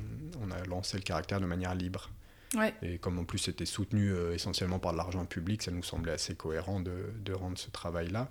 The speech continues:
Speaker 2: Ouais.
Speaker 1: Et finalement, bah, ce qui est assez intéressant, c'est que euh, ces panneaux, ils disparaissent de plus en plus de,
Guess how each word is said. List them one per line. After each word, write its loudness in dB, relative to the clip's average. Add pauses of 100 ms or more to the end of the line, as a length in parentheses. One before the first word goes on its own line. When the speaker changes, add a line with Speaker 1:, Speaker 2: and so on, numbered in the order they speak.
Speaker 2:
Ouais. 0 (220)
Speaker 1:
Et -4
finalement, 2
bah, 4
ce 0
qui 0
est 2
assez 2
intéressant, 2
c'est 2
que 0 (480)
euh, 0
ces 0
panneaux, 2
ils 2
disparaissent 2
de 0
plus -2
en 2
plus 0
de, 0